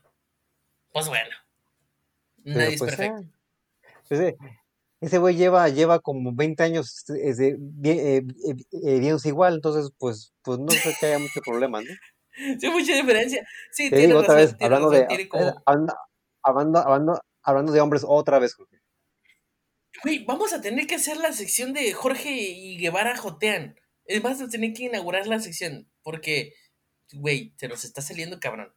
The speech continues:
Speaker 1: se nos está saliendo cabrón.
Speaker 2: Sí, mira, y
Speaker 1: Bueno.
Speaker 2: yo que ya, a ver,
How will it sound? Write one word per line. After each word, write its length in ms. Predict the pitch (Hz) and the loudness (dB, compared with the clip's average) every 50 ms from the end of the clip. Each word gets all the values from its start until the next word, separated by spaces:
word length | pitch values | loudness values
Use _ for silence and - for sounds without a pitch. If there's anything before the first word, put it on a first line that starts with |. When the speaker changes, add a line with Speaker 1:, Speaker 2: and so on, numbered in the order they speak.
| _ _ | _ _
Speaker 1:
se 140 | - 135 123 | -20 -18 -18
nos 160 | 120 113 - | -18 -18 -18
está 200 | 123 - - 175 | -20 -18 -16 -16
saliendo 340 | 165 185 147 139 139 151 147 | -12 -8 -8 -8 -8 -8 -8
cabrón. 400 | - 113 107 110 110 110 - _ _ _ _ _ _ _ _ _ _ _ _ _ _ _ _ _ - - _ _ _ _ _ _ _ _ | -8 -8 -8 -8 -10 -12 -16 _ _ _ _ _ _ _ _ _ _ _ _ _ _ _ _ _ -20 -20 _ _ _ _ _ _ _ _
Speaker 2:
Sí, 240 | - - 117 117 120 | -12 -8 -8 -6 -6
mira, 240 | 127 135 127 127 127 | -6 -4 -4 -4 2
y 20 | |
Speaker 1:
Bueno. 220 | 107 233 233 - - | 4 4 4 4 2
Speaker 2:
yo 40 | 156 | 0
que 120 | 147 139 | 0 4
ya, 280 | 143 143 143 147 139 113 | 4 6 6 6 4 2
a 40 | |
ver, 320 | 117 127 135 135 135 127 | 0 0 0 0 0 -2